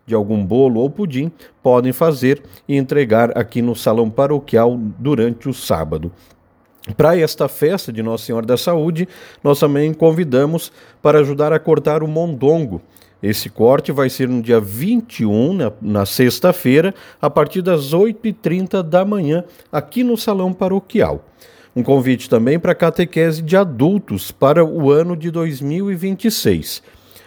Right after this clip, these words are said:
Os que desejam, eh, e precisam receber os sacramentos do batismo, eucaristia e crisma,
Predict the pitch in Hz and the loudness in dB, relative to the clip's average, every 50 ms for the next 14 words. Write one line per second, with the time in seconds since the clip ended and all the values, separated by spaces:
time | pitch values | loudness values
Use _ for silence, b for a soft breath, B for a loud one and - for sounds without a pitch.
0 | b - 117 101 - 160 143 139 147 143 127 117 123 139 160 185 180 143 151 131 | b -6 -6 -4 -4 -4 0 2 2 2 2 2 2 2 2 2 0 0 0 -2
1 | 117 B B B B B B B - 214 220 107 214 - 127 123 - - 131 123 | -2 B B B B B B B 2 4 4 4 2 0 -2 -2 0 2 2 2
2 | 110 - - 175 196 202 170 131 120 120 110 104 107 - 135 131 - - 135 113 | 2 0 0 0 0 0 0 0 0 -2 -2 -2 -2 -2 -2 -2 0 -2 -2 -2
3 | 117 123 120 120 120 110 - - 120 107 - 113 104 98 104 104 101 95 - 95 | 0 0 0 0 0 -2 -2 -2 -2 0 0 0 0 2 2 0 -2 -2 -4 -6
4 | 92 95 87 87 82 - - - 123 131 139 131 117 101 - 104 95 - - 101 | -6 -2 -2 -2 -2 -2 -4 -4 -2 0 0 0 -2 -2 -2 -4 -2 0 0 0
5 | 92 90 87 - - - 170 170 156 127 110 - - 143 170 185 160 127 127 113 | 2 0 -2 -4 -4 -2 0 2 2 2 0 0 -2 0 0 0 0 0 -2 -4
6 | 110 | -4